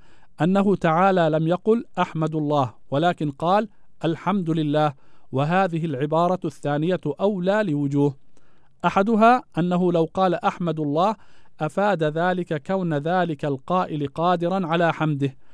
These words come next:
أما لما قال: "الحمد لله"، فقد أفاد ذلك أنه كان محمودا قبل حمد الحامدين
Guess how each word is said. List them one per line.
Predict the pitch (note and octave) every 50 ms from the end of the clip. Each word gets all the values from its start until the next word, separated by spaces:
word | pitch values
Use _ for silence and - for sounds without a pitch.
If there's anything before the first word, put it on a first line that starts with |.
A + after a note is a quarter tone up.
| - - - - - - A#3
أما | C4 C4+ A#3+ G3+ F#3+ F3+
لما | F#3 G3 G3 F3 E3 D#3+ D#3
قال: | - - F3 F#3 G3+ A3+ A3 - - - -
"الحمد | D3 D3+ - - F#3 G3 F#3 D#3+
لله"، | D#3 D#3+ D3+ D3 D3 E3+ F#3 G#3 G#3+ - - - - - - - -
فقد | - E3 - - F#3 F#3 -
أفاد | - D3+ - - F#3+ F#3 E3+ D#3+
ذلك | D#3 D#3 E3+ F3+ F3+ F3 F3 - E3+
أنه | D3+ - D#3+ E3 E3 D#3 D#3 D#3+ D3
كان | C#3 - F3+ F#3+ F#3 F3+ E3 D#3+
محمودا | D#3+ - - D#3+ E3 F#3 G3+ F#3+ F3+ G3+ A3+ G#3+
قبل | - - F3 D#3+ D3+ D3+ D3+
حمد | - - F#3 F#3+ F3 D3+
الحامدين | D#3 D3+ C3 - D#3+ E3 E3 D#3 C#3 C#3 E3 E3 C3+ B2